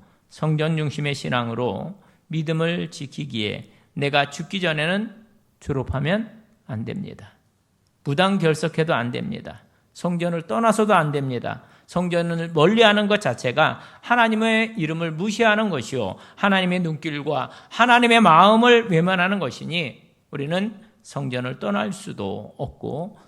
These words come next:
떠나서도 안 되는 것입니다. 하나님의 이름이 있고 하나님의 눈길이 있고 하나님의 마음이 있는 곳, 바로 성전. 이 성전에서 예배하고 기도하는 것이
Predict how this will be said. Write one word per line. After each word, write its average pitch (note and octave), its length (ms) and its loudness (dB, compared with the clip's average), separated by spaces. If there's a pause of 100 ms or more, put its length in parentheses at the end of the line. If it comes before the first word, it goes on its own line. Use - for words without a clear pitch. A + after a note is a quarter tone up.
(120)
떠나서도 G#3 840 -2
안 G#2 200 -8
되는 - 260 -10
것입니다. - 480 -16 (1600)
하나님의 D3+ 500 0
이름이 A2+ 320 -2
있고 - 540 -12 (540)
하나님의 D#3+ 720 -4
눈길이 G#3+ 580 -2
있고 - 440 -14 (360)
하나님의 D#3 460 -2
마음이 F3 580 -4
있는 A#2+ 320 -10
곳, G2 260 -12 (300)
바로 A#2 240 -10
성전. E3 520 -8 (920)
이 C#3 120 -6
성전에서 C3 920 -2
예배하고 C#3+ 840 -4
기도하는 D#3 520 -6
것이 B2 640 -10